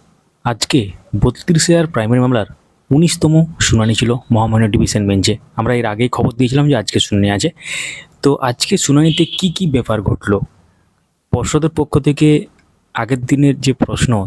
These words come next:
তার রিপ্লাই কি কি দেওয়া হলো, পরবর্তী শুনানির দিন কবে ধার্য হলো, ফাইনাল জাজমেন্ট নিয়ে গুরুত্বপূর্ণ একটি ব্যাপার জানা গেল, অর্থাৎ আর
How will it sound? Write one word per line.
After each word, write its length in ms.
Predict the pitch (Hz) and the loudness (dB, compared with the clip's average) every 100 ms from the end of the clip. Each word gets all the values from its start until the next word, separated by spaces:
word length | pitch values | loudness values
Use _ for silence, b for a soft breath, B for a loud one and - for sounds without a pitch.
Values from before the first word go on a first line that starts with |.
| - | -2
তার 140 | 110 104 | -2 0
রিপ্লাই 480 | 107 127 127 127 - _ _ _ - | 0 0 2 0 -4 _ _ _ -2
কি 120 | 131 | -2
কি 120 | - | 0
দেওয়া 220 | 117 107 104 | -2 0 0
হলো, 160 | 120 - - _ _ _ _ _ _ - | -2 -8 -14 _ _ _ _ _ _ 0
পরবর্তী 360 | 156 165 - | 2 0 0
শুনানির 360 | 156 123 120 123 | 0 2 2 2
দিন 120 | 127 127 | 0 0
কবে 240 | 110 113 | 0 -2
ধার্য 220 | 110 113 | -2 0
হলো, 220 | 120 113 160 _ _ _ _ _ _ _ - - | 2 0 -2 _ _ _ _ _ _ _ -6 -2
ফাইনাল 360 | 131 165 180 | 2 4 4
জাজমেন্ট 460 | 131 113 110 143 135 | 2 0 2 2 4
নিয়ে 200 | 143 113 104 _ - 110 | 4 2 -4 _ -4 0
গুরুত্বপূর্ণ 440 | 127 139 135 135 139 | 0 0 0 0 -2
একটি 140 | 123 | -2
ব্যাপার 300 | 113 98 110 123 - 101 | -2 0 -2 -4 -8 -4
জানা 240 | 95 92 | -2 0
গেল, 140 | 95 - - | -2 -4 -4
অর্থাৎ 240 | - - - - _ _ - - | -4 -4 -6 -12 _ _ -14 -6
আর 160 | 135 | -4